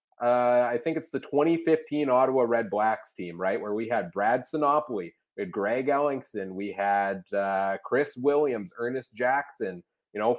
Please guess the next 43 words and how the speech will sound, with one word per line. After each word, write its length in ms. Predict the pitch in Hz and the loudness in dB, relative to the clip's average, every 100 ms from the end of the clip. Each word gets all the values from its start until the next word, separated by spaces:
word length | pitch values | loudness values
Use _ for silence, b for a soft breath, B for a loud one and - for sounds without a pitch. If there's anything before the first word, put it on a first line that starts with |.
| - | 0
four 300 | 127 139 131 | 2 4 4
a 60 | |
thousand 520 | 123 117 120 135 127 120 | 2 2 4 2 -2 0
yard 260 | 120 127 | 0 0
receivers 600 | 113 - 117 127 123 98 | -4 -6 -4 -2 -2 -4
in 80 | 98 | -4
there 140 | 98 | -2
with 120 | 95 - | -2 -2
Henry 260 | 113 113 107 | -6 -4 -2
Burris 400 | 98 117 120 117 | 0 0 0 -2
at 180 | - | -2
Q 180 | - 113 | -6 -6
B. 280 | 104 131 131 _ _ | -2 -2 -4 _ _
I 120 | 131 135 | -2 2
see 160 | 156 | 6
a 80 | 156 | 6
lot 240 | 143 135 | 8 6
of 60 | 123 | 6
that 260 | 110 104 90 | 4 2 -2
right 240 | 92 90 87 | -6 -6 -6
now. 240 | 85 87 | -4 -2
As, 160 | 104 123 135 | -2 -2 -2
as 180 | 120 | 2
much 220 | 151 165 190 | 2 4 2
as 120 | 131 | 2
Rourke 380 | 113 135 156 151 | 2 2 2 0
is 80 | |
making 420 | 123 135 139 135 120 | -2 -4 -4 -4 0
nice 240 | 123 123 - | 0 0 -2
passes, 480 | 110 120 - 147 147 _ _ _ - | 0 0 0 -4 -4 _ _ _ 6
like, 240 | 151 147 | 6 8
come 320 | - 240 185 135 | 6 6 8 6
on, 340 | 139 131 120 | 4 2 0
Brian 460 | 135 185 196 156 113 | 2 4 4 2 4
Burnham, 440 | 120 143 139 110 | 4 4 0 0
are 80 | 113 | 0
you 200 | 131 127 - | 0 -2 0
kidding 320 | 135 175 202 | 2 2 2
me? 240 | 208 247 | 2 2
Like, 400 | 247 139 127 131 - | 2 4 2 0 0
that, 380 | 143 170 123 127 | 2 2 0 0
that 240 | 135 135 - - | 2 2 -2 -2
clutch 300 | 143 165 | 2 2